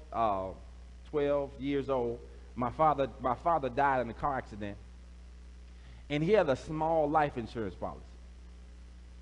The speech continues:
three thousand dollars. And it had me as beneficiary. I thought I was a millionaire. Glory to God. Thirteen years old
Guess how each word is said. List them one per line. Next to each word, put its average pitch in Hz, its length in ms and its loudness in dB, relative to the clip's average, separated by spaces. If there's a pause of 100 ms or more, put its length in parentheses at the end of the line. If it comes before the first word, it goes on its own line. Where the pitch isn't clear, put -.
(100)
three 165 180 2
thousand 123 420 0
dollars. 85 220 -2 (1160)
And 127 120 0
it 120 100 0
had 165 260 6
me 160 240 6
as 135 100 4
beneficiary. 123 680 -2 (640)
I 139 120 4
thought 131 260 2
I 127 80 4
was 135 100 0
a 131 40 -2
millionaire. 98 500 -2 (1800)
Glory 139 300 0
to 104 80 0
God. 98 340 -2 (460)
Thirteen 190 420 0
years 180 280 6
old 185 400 6